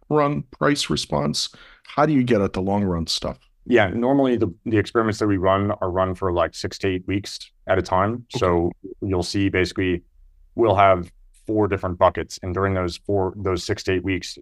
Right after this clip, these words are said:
Speaker 2: twenty-five percent of drivers are getting put into each of those buckets. And then we're seeing over those eight weeks, how are people responding? And the other thing I'll point out is that once you get put into a bucket, we then are, like,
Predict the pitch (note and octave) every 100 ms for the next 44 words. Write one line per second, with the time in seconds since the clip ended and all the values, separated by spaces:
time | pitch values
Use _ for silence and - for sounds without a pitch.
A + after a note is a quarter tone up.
0 | - - G#2 F#2 G2 F2+ F#2+ F#2 F2 F#2
1 | F2 F2 F2+ E2+ G2 G#2 F#2+ F2+ F#2 F2
2 | E2+ E2+ E2 F#2+ F#2+ F#2 F2+ - - G2
3 | F#2+ F#2 F2+ F2+ - F#2+ F2+ F2 G#2 F#2
4 | F#2 F2 G2 F#2 F#2+ F#2+ - - G2+ F#2
5 | G2 E2+ E2 - F2+ A2+ A#2 - - -
6 | - G#2 G#2 G#2+ G2 G2 F2 E2 - _
7 | _ A2 F#2+ F2+ F2 E2 F2 - _ _
8 | _ A2 A2+ A2 A2 A2 - G2+ - G#2
9 | F#2+ G#2 F#2 F#2+ F2 F#2 B2+ - _ _
10 | A2+ G2+ F#2+ F#2+ F#2 F2+ F2+ E2+ E2 F#2